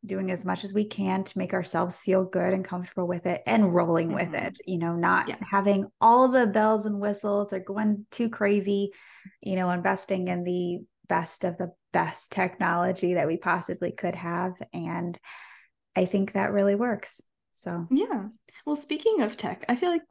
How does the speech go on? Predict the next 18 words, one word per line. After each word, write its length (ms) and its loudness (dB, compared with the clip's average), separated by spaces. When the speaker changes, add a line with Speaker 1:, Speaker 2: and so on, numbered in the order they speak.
Speaker 2:
people 240 2
might 180 4
be 120 4
interested 440 0
to 80 -2
hear 220 -4
what 240 -4
tech 260 -6
we 100 2
actually 420 -2
needed 600 -2
to 140 -6
run 400 0
Speaker 1:
Yeah. 220 0
Speaker 2:
a 80 2
bundle. 540 4
So 580 4
I, 600 2